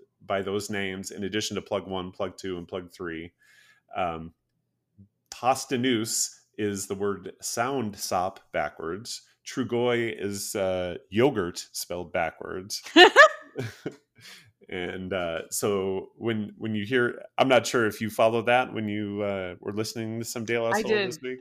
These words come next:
Speaker 2: I could not follow it at all. At, I mean, like, I am not great at that. <laughs> And so,
Speaker 1: <laughs>
Speaker 2: and I also appreciate you pronouncing the words because I was like, "I don't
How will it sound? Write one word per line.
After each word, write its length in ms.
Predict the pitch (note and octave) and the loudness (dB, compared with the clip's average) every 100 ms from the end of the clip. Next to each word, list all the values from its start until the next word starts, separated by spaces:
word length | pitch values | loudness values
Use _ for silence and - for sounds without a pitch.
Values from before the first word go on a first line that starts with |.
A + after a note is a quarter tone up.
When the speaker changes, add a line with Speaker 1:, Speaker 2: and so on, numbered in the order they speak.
| - | 0
Speaker 2:
I 180 | F#3 G3+ | 4 4
could 280 | G#3 A3+ F#3 | 2 -2 0
not 340 | G3 F#3 F3 | 2 4 2
follow 400 | - F#3+ F3+ F3+ | 2 2 4 2
it 180 | F3 E3+ - _ | 0 -4 -10 _
at 180 | F3+ F3 - | 0 2 2
all. 480 | D#3+ D3 D3 F3 _ _ _ _ _ - | 0 0 -2 -8 _ _ _ _ _ 2
At, 260 | F#3 - - | 2 2 0
I 160 | F#3 | 0
mean, 180 | G#3 A3+ | 2 2
like, 300 | A3 G3 F#3+ | 4 4 4
I 520 | F#3 G#3 G#3+ G#3+ F#3+ - | 6 6 4 0 -2 -4
am 120 | F#3+ G3 | -6 2
not 220 | F#3 F3 | 2 2
great 260 | F3+ F3 | -2 -4
at 120 | G3+ E4 | -2 0
that. 280 | F4+ A#4+ C5+ | 2 2 0
<laughs> 140 | - A4 | 4 6
And 240 | E4 D#4 | 8 6
so, 220 | C#4+ G3+ | 6 6
Speaker 1:
<laughs> 840 | F#4 E3+ E3+ - - - - - - | 8 8 6 2 0 -14 -20 -8 4
Speaker 2:
and 160 | B3+ | 6
I 140 | B3+ B3+ | 8 8
also 380 | A#3 C4+ E4 | 8 6 0
appreciate 520 | C4+ C#4 C#4 C#4 A#3+ G#3+ | -2 -2 -2 2 0 0
you 200 | A3 G#3+ | -6 -4
pronouncing 560 | A#3+ A3 G3 F#3+ G#3 | -2 0 0 0 -2
the 100 | F#3 | -2
words 380 | F3 F3 E3 D#3+ | -2 -2 -4 -6
because 460 | - G3+ A3 F#3+ F#3 | -8 -2 0 -2 4
I 140 | G3+ | 4
was 240 | G#3 A3+ A3 | 4 0 2
like, 240 | F#3+ F#3+ - | 0 0 0
"I 560 | F3+ F#3 F#3 F#3 F3 G3 | 2 4 4 0 -4 -4
don't 380 | G3 F3+ F3 | -4 -2 -2